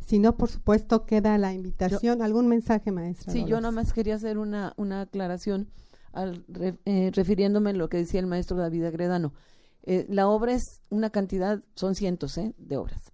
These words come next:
Speaker 2: pero hay mucha obra que no está firmada, ni siquiera fechada.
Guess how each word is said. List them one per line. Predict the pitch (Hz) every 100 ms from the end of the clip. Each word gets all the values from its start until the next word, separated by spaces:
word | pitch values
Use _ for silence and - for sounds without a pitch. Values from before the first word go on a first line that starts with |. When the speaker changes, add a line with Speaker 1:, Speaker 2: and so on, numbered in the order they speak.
| -
Speaker 2:
pero | 214 180 127 - _ _ _
hay | - 202
mucha | 208 214 202
obra | 202 208
que | 170
no | 156
está | - 160
firmada, | - 170 170 170 147 120 - _ _ _ _ _ _ _ -
ni | 185
siquiera | 170 165 - 170
fechada. | 170 170 190 170 139